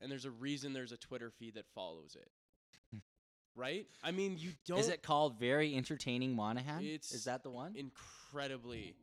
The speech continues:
Speaker 1: incredibly satisfying to read. When you read it, it changes your world a little bit.
Speaker 2: Are you promoting someone else's Twitter on our show? This is kinda bullshit,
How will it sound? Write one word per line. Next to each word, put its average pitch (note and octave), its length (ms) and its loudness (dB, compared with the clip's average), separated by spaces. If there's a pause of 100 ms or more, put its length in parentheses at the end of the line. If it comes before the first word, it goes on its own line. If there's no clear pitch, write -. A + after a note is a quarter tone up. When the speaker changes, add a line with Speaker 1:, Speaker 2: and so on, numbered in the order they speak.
(160)
Speaker 1:
incredibly A#2 840 -8
satisfying F#2+ 600 -10
to F2+ 100 -14
read. D#2 180 -14 (180)
When B2 140 -10
you A#2 120 -8
read B2 180 -8
it, C#3+ 260 -4
it A#2+ 220 -10
changes A2+ 420 -10
your G2+ 80 -14
world F#2 300 -12 (180)
a - 20 -16
little F2+ 200 -10
bit. D#2 180 -14 (140)
Speaker 2:
Are C3 80 -2
you A#3+ 180 -2
promoting D3+ 500 2
someone C#3+ 360 2
else's C#3 280 0
Twitter B2 360 2
on B2+ 120 4
our A#2+ 160 0
show? C3 360 0
This C#3+ 180 -8
is F3 100 -12
kinda F#3 280 0
bullshit, G#2 420 -6